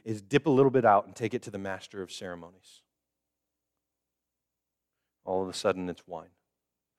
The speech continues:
No process that's open for interpretation, no room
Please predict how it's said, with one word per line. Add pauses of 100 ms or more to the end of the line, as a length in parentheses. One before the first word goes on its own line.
(380)
No
process
that's
open
for
interpretation,
no
room